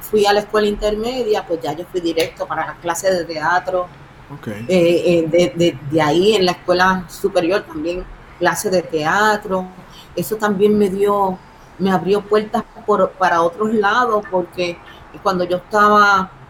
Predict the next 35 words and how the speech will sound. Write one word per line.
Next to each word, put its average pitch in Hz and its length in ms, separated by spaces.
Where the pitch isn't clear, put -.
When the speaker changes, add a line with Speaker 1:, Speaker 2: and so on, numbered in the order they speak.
Speaker 1:
en 202 180
octavo 202 420
grado, 208 760
empecé 196 880
a, 202 520
a, 165 500
a 190 160
coger 185 300
clases 240 460
en 190 120
el 170 100
Museo 190 260
de 202 80
Arte 220 260
de 226 100
Ponce - 680
Speaker 2:
Ok. 127 220
Speaker 1:
para 175 200
ser 190 260
guía 214 340
del 165 160
museo. 151 460
Speaker 2:
Ok. 127 60
Speaker 1:
Entonces 165 460
ahí 208 400
me 180 100
abrió 165 340
otra 185 320
puerta - 580
en 175 100
el 175 120
arte, 220 340
porque 160 200
entonces 165 300
era 202 200